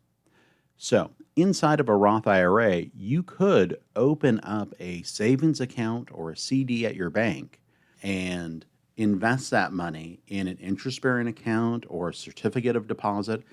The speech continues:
and get, you know, the point zero one percent that they're paying right now. Kind of defeats the purpose, however, of having a Roth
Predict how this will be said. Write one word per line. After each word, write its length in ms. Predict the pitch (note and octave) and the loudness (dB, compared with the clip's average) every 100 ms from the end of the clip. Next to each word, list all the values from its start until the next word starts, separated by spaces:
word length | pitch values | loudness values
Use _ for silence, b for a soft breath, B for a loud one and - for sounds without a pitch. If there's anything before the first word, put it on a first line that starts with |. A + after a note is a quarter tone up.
| b b b - | b b b -2
and 220 | G2+ F#2 | 0 0
get, 220 | G#2 G2+ | -2 -4
you 120 | A#2 | -2
know, 100 | G2 | -2
the 120 | F2 F2+ | -2 -6
point 400 | - G#2 G2 E2 | 0 0 0 -4
zero 360 | F#2 G2 F#2+ | 0 2 2
one 280 | F2 F2+ F2+ | 2 0 -2
percent 460 | - F#2 - F2+ D#2 | -2 -6 -4 -6 -6
that 120 | F2+ | -8
they're 100 | - | -8
paying 380 | - C#3+ A2 E2+ | -2 2 2 2
right 220 | D#2 - | -2 -6
now. 240 | D2+ - - _ _ b b b b | -8 -10 -20 _ _ b b b b
Kind 200 | - D4+ | 2 4
of 80 | C#4+ | 6
defeats 440 | C3 - E3+ - | 4 2 -6 -4
the 60 | A#2 | -8
purpose, 500 | - A3+ D4+ D#3+ - | -2 -2 2 0 0
however, 640 | A2 E2+ E2+ D2+ D#2+ E2 - | -4 -4 -4 -6 -8 -8 -4
of 400 | F#2+ F2 E2+ E2 | -4 -2 -6 -10
having 480 | - D3 G#3+ A3 G2+ | -4 0 2 2 2
a 80 | |
Roth 420 | D#2+ D#2 C#2 E2+ | 0 -4 -6 -8